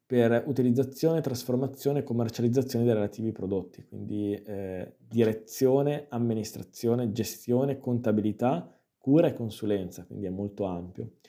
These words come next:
Poi c'è lo studio, progettazione, direzione, sorveglianza, liquidazione, misura, stima, contabilità e collaudo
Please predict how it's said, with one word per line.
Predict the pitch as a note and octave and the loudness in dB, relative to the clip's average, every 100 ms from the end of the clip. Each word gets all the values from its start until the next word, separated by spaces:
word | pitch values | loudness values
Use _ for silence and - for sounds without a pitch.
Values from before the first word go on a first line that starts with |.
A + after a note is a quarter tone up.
| _ - - _ | _ -20 -20 _
Poi | E3 D3 | 0 4
c'è | D3 | 6
lo | B2+ | 6
studio, | B2 - - F3+ F#3+ G#3 G#3 A3 | 2 -2 0 2 6 6 6 2
progettazione, | F#3 C#3 C3 B2+ A#2+ - - D3+ D#3 E3+ F3+ | 0 0 0 0 -4 -6 0 4 4 4 2
direzione, | D3 B2+ A#2+ - - C#3+ D#3 | 2 2 0 -2 4 4 4
sorveglianza, | D3 - A2+ A#2 A#2 B2 C3+ D3 - B2+ | 0 0 0 4 4 4 4 2 0 -2
liquidazione, | A#2 A#2 G#2+ B2+ - D3 C#3+ D3+ D3+ | -2 0 -2 -2 0 6 8 8 4
misura, | D3 A#2+ G2+ C3 C#3 D3 C#3+ | 0 0 2 2 4 4 4
stima, | B2 - - B2+ C3 C3+ B2 | -2 -8 -2 2 2 2 -2
contabilità | B2 C3+ A#2+ A2+ A#2 A2 C3+ | -2 -2 2 4 2 4 6
e | C#3 B2 | 6 4
collaudo | A#2 A2+ G2+ G#2 A2+ C#3+ F3+ - | 0 2 2 2 2 2 0 -6